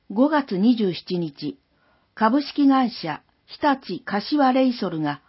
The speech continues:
松戸市と自治体初となる包括連携協定を締結しました。今後、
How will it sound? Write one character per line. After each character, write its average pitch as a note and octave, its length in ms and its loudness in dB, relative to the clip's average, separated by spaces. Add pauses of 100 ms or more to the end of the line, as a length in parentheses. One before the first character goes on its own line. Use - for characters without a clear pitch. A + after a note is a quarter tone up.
(260)
松 A3 300 -2
戸 C4 140 4
市 - 180 -10
と F#3+ 220 -2
自 F#3 180 -4
治 - 140 -14
体 C#4+ 260 0
初 B3 320 -6
と C4 100 2
な G3 160 0
る D3+ 200 -8 (300)
包 C#4 180 2
括 C#4 340 0
連 B3+ 240 2
携 B3+ 200 0
協 B3+ 200 0
定 E3+ 280 -6
を D3+ 140 -6
締 G3+ 260 -6
結 F3 260 -8
し - 140 -12
ま D3+ 120 -4
し - 180 -18
た。 - 220 -20 (1400)
今 G3 240 2
後、 E3 240 -4